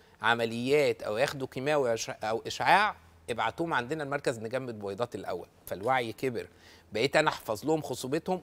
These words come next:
"وروحي حضرتك اعملي المانوفر بتاعك وتعالجي، وبعد كده تجيلي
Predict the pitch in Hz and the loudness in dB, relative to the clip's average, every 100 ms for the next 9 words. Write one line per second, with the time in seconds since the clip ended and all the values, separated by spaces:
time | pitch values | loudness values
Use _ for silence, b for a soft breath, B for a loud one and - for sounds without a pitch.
0 | 107 120 160 - 131 113 127 143 127 120 | -6 -2 -2 -2 2 2 2 -6 -2 -2
1 | 117 143 135 110 135 143 117 110 135 139 | -2 -4 -4 -6 -2 -2 -2 0 0 2
2 | 147 107 - 117 160 180 196 208 B B | -2 -6 -2 4 4 4 -2 -4 B B
3 | B - 113 113 151 170 156 165 190 185 | B -12 -8 6 6 6 2 0 2 2
4 | 123 147 214 220 | 0 -4 -4 -4